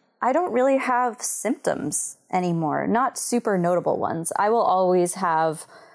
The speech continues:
you know, those moments where I'm forgetting something and I'm standing in my kitchen and I can't remember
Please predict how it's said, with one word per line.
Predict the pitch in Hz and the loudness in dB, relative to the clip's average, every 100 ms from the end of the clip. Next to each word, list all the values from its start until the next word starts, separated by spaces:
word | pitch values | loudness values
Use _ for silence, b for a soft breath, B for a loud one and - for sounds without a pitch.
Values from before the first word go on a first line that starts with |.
| B B B B - | B B B B -4
you | 214 | 0
know, | 185 170 170 - | 2 2 0 -2
those | 175 185 180 | 0 2 2
moments | 196 170 180 175 - | 2 0 0 -2 -2
where | 175 | 0
I'm | 165 | 0
forgetting | 170 180 165 160 170 | -2 -2 0 0 0
something | 175 185 180 196 170 170 165 | -2 -2 -2 0 0 0 -2
and | 170 | -2
I'm | 160 | -2
standing | 165 - 165 160 | 0 0 0 0
in | 165 | 0
my | 160 | -2
kitchen | 156 165 180 160 | -2 -4 -2 -2
and | 156 | -2
I | 151 | -2
can't | 170 - | -2 -2
remember | 165 160 160 156 | -2 -2 0 -2